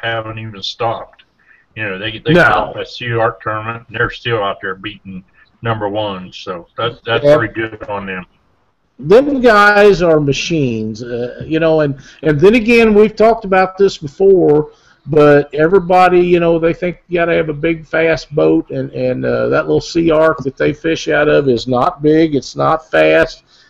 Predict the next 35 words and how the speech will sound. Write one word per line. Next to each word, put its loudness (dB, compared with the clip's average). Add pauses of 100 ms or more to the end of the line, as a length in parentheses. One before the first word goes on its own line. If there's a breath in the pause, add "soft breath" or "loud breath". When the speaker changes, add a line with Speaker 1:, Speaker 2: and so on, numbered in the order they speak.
(120 soft breath)
Speaker 2:
but -10
that 2
doesn't 2
make 0
the -6
fish -4
get 0
in 0
it -2
any -2
more 0
or 2
any -2
less, 0
because -6
if -6
there's -2
fish -6
being -4
caught, -4
those -4
two -4
are -4
on -6
'em. -20 (440)
Speaker 1:
Yeah, -8 (100)
they -10
know -4
how -4
to -8
find -10
'em, -20
that's -16
for -18
sure. -20